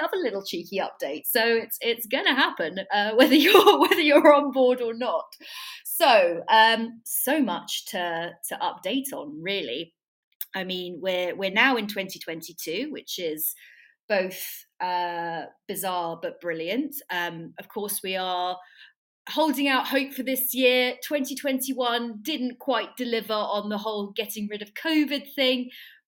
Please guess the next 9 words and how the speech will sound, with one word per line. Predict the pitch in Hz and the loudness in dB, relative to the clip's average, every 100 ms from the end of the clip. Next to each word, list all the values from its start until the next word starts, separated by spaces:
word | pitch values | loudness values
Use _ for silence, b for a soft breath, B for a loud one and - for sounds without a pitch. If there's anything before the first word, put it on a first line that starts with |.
| 403 415 | -20 -4
Maybe | 440 427 403 381 381 | 0 0 0 -4 -8
twenty | - 349 330 330 | -8 -8 -6 -6
twenty-two | 349 320 311 269 302 294 | -4 -4 -4 -4 -2 -2
will | 262 | -2
see | 285 - 294 269 254 | -4 -2 0 0 0
us | 254 - - _ - | -2 -6 -10 _ -12
get | 254 - | -10 -10
closer | - 262 262 - 214 - | -6 -4 -4 -6 -6 -8
to | 240 208 | -6 -6